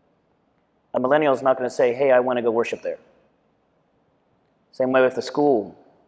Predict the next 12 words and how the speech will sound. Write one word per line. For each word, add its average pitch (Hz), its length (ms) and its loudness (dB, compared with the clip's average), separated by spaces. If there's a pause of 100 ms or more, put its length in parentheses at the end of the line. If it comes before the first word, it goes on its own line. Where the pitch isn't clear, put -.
(760)
School - 340 -2
doesn't 139 240 0
embrace 135 300 -2
technology 123 800 -2
and, 110 220 -6
and 107 180 -10
are 110 220 -6
on 113 120 -6
the 113 80 -4
cutting 135 320 -2
edge 135 280 0
of 110 280 -6